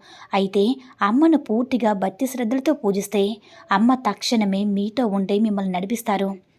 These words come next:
ఇది నిజం. మనం ఎన్నో మిరేకల్ చూసాము. అంత శక్తివంతమైన తల్లి మన వారాహి అమ్మ. రోజు పడుకునే ముందు ఒక స్పూన్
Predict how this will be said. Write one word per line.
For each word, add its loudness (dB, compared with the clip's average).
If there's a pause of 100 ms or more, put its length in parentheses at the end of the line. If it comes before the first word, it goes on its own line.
(120)
ఇది 4
నిజం. -2 (360)
మనం 6
ఎన్నో 2
మిరేకల్ 0 (120)
చూసాము. 0 (320)
అంత 2
శక్తివంతమైన 0
తల్లి 0 (260)
మన 4
వారాహి -2
అమ్మ. 0 (420)
రోజు 4
పడుకునే -2
ముందు -2 (300)
ఒక 2
స్పూన్ 4